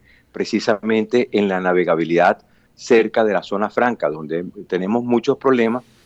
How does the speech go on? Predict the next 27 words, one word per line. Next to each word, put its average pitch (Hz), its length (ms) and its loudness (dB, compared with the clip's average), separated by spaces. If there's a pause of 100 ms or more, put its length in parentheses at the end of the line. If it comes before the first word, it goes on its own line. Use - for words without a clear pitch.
(140)
precisamente 104 640 -2
por 101 160 -2
lo 87 120 0
que 90 80 0
ha - 20 2
ocurrido 95 420 2
con 90 180 -4
el 87 80 -6
nuevo 95 240 0
puente. 90 340 -4 (260)
Todo 131 240 4
eso 139 260 0
es 104 80 -4
lo 101 120 -2
que 90 100 -6
nosotros 98 360 -2
necesitamos 107 540 0
que 98 120 -8
en 85 120 -6
vías, 123 400 -2 (260)
con 90 160 -4
ese 95 200 -2
estudio 113 600 0
que 87 120 -8
se - 120 -2
ha 87 80 2
contratado 107 720 2